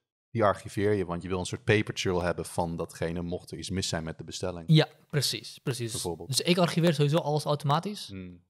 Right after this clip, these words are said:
Speaker 2: want, eh, ja, is sneller. Ik heb een E-knop.
Speaker 1: Dus je hebt geen, eh,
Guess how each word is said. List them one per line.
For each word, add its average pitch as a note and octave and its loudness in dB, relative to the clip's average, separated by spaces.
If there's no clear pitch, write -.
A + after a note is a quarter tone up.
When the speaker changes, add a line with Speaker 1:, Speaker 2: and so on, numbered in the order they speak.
Speaker 2:
want, A#2+ -2
eh, A2+ 2
ja, - -2
is - 4
sneller. D3 2
Ik C3+ -4
heb B2 0
een B2 0
E-knop. C3+ 4
Speaker 1:
Dus C3+ 8
je C3+ 4
hebt A#2+ 6
geen, C#3 2
eh, C3 4